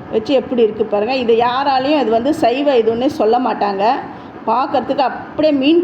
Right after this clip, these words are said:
குழம்பு மாதிரியே இருக்கும். இதுல நம்ம வந்து ஃப்ரை கூட பண்ணலாம். மீன் குழம்பு பண்ணிட்டு மிச்சம் இதுல நீங்க வந்து மீன் வறுவல் கூட இதுல நம்ம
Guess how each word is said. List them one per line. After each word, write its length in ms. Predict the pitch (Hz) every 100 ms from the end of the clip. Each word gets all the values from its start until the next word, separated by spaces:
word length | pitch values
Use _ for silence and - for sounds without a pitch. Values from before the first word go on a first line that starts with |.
| 294
குழம்பு 260 | 247 226 220
மாதிரியே 280 | 214 214 233 247
இருக்கும். 340 | 190 214 202 262 - - - - -
இதுல 180 | 269 277 262
நம்ம 140 | 262
வந்து 140 | 269 403 -
ஃப்ரை 240 | 254 269 311 302
கூட 120 | 294 311
பண்ணலாம். 380 | 233 208 208 233
மீன் 200 | 262 302 277
குழம்பு 300 | 254 240 220 214 - - - - -
பண்ணிட்டு 360 | 240 254 254 214 233 294 -
மிச்சம் 300 | 254 320 302
இதுல 360 | 254 233 294 285 233
நீங்க 140 | 233 233
வந்து 120 | 294 254
மீன் 200 | 285 294 240
வறுவல் 360 | 262 311 311 294
கூட 100 | 285 262
இதுல 180 | 226 208
நம்ம 160 | 202 196